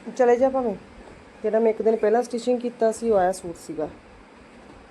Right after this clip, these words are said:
ਇਹ ਹਜੇ ਇਹਨੂੰ ਤਰਪਾਈ ਕਰਨੀ ਹੈ। ਤੇ ਇਹਦੇ ਮੈਂ ਜਿੱਦਾਂ ਹੁਣ ਅੱਜ ਕੱਲ੍ਹ ਲੈਸਾਂ ਦਾ ਰਿਵਾਜ ਹੈ ਨਾ,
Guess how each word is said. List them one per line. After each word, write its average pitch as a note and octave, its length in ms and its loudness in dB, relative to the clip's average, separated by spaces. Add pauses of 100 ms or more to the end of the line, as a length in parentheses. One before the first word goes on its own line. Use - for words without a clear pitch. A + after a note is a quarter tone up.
(320)
ਇਹ G#3+ 260 0 (160)
ਹਜੇ G3 240 -4
ਇਹਨੂੰ G#3 140 0
ਤਰਪਾਈ G3 380 2
ਕਰਨੀ F#3 420 0
ਹੈ। C4+ 100 0 (1300)
ਤੇ G#3+ 60 -6 (140)
ਇਹਦੇ G#3+ 240 0
ਮੈਂ G#3+ 140 0
ਜਿੱਦਾਂ G#3 260 0
ਹੁਣ G3+ 220 0
ਅੱਜ F#3 140 -2
ਕੱਲ੍ਹ G3+ 300 2
ਲੈਸਾਂ F#3+ 400 -2
ਦਾ G3 100 0
ਰਿਵਾਜ F#3+ 380 -2
ਹੈ F3+ 100 -2
ਨਾ, G3 140 -4